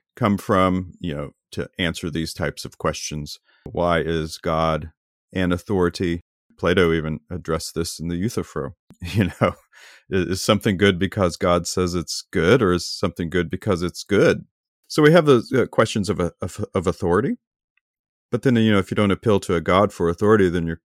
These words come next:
then you run into the issue of, like, well, where does authority come from? You know, and so we have answers from, uh, people like existentialists who believe that we create our own meaning.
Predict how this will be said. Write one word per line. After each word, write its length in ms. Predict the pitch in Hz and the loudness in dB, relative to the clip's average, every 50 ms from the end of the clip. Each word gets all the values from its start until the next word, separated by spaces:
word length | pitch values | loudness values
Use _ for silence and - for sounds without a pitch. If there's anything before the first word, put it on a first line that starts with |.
| _ _ _ _ _ _ _ _ _ _ | _ _ _ _ _ _ _ _ _ _
then 260 | - 92 85 80 78 - - | -4 -4 -4 -4 -4 -8 -10
you 180 | 92 90 80 - _ _ _ | -10 -10 -12 -12 _ _ _
run 180 | - 92 87 87 | -4 -2 -2 -2
into 200 | 87 87 - 98 | -2 -4 -4 -6
the 160 | - - - | -4 -2 -2
issue 220 | 95 - - 92 | -2 -2 -2 -2
of, 80 | 82 80 | -2 0
like, 160 | 85 80 78 | 0 0 0
well, 100 | 80 85 | 0 2
where 160 | 92 101 104 | 4 6 6
does 140 | 101 95 85 | 6 6 4
authority 500 | 87 90 - 107 101 95 90 82 82 80 - _ _ _ _ _ | 0 -2 0 0 2 2 2 2 0 -2 -4 _ _ _ _ _
come 180 | - - 226 208 | -4 -2 -2 0
from? 400 | - 139 139 147 147 147 151 156 | 2 2 4 4 4 4 4 2
You 140 | 143 113 107 | 0 0 0
know, 200 | 98 87 85 85 | 0 0 0 0
and 120 | 82 80 | -2 -4
so 160 | - - - 82 | -6 -8 -8 -6
we 160 | 80 78 82 | -6 -6 -6
have 300 | 82 - 71 - - - _ _ _ _ _ _ _ _ - | -6 -8 -10 -12 -14 -20 _ _ _ _ _ _ _ _ -6
answers 380 | 85 85 85 - - 85 85 | -4 -4 -4 -4 -6 -10 -10
from, 520 | - - 85 82 80 80 78 76 80 82 - _ _ _ _ _ _ _ _ _ - - | -8 -6 -4 -4 -2 -2 -4 -4 -6 -10 -14 _ _ _ _ _ _ _ _ _ -16 -12
uh, 160 | 69 57 50 - - | -12 -10 -12 -10 -10
people 220 | - - - 73 | -10 -8 -6 -6
like 100 | 65 - | -6 -4
existentialists 960 | - 73 78 92 87 85 - - - 135 - - 131 127 127 123 123 - - | -6 -8 -8 -8 -10 -10 -8 -6 -6 -6 -6 -4 0 2 2 2 0 -2 -6
who 280 | - 92 85 82 78 82 - _ _ _ | -6 -6 -4 -6 -6 -8 -12 _ _ _
believe 160 | 82 78 80 | -12 -12 -10
that 120 | - - | -10 -8
we 140 | 80 85 80 | -8 -8 -8
create 440 | - - - 87 80 82 85 87 - - | -8 -8 -8 -6 -2 -2 -2 -4 -4 -6
our 200 | - 85 73 76 | -8 -6 -4 -2
own 180 | 82 95 107 120 | -2 0 0 0
meaning. 380 | 113 113 127 143 170 185 170 | -2 -2 -2 -4 -4 -6 -10